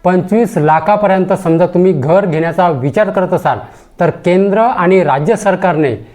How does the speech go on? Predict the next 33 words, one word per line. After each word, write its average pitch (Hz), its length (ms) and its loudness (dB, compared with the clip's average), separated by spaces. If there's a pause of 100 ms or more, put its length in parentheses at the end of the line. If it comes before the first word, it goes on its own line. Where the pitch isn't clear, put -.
(280)
तुमच्यासाठी 196 640 0
एक 202 440 2
दिलासादायक 185 640 2 (140)
आनंदाची 170 760 0 (260)
बातमी 165 420 0
आणली 139 260 0
आहे. 107 240 -4 (380)
तर 180 100 0
ती 220 200 -2
आनंदाची 202 560 0
बातमी 156 400 2
कोणती 170 400 0
आहे? 175 340 0 (380)
कोणते 170 360 0
नागरिक, 202 420 0
याच्यामध्ये 190 400 2
काही 190 340 -2
अटी 160 220 0
आणि 196 200 2
नियम 208 320 2
आहेत, 160 220 -2 (380)
तर 185 100 2
त्या 226 160 0
कोणत्या 180 540 0
अटी 220 320 0
आणि 202 220 2
नियम 190 320 2
आहेत, 135 220 -4 (340)
कोणते 165 360 2
नागरिक 190 380 0
याच्यासाठी 180 500 0
पात्र 165 440 -2
आहेत, 180 340 -2